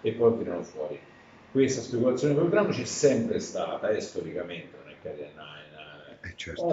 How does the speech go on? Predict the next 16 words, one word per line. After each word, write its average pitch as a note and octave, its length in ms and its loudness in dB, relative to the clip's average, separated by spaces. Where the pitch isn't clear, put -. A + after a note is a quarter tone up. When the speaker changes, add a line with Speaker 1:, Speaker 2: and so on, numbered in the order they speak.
Speaker 1:
ovvio, F#2 180 -2
adesso G#2+ 380 0
viene F2+ 180 -4
cavalcata F2 560 -6
la D2+ 120 -8
guerra, F#2 420 -2
viene E2 240 -14
cavalcata F2 420 -8
la D#2+ 60 -8
scusa G2 440 -6
della E2 140 -2
guerra, - 320 0
eccetera, C3+ 300 -6
eccetera, - 560 -2
per A2 200 -2
dire G2+ 300 0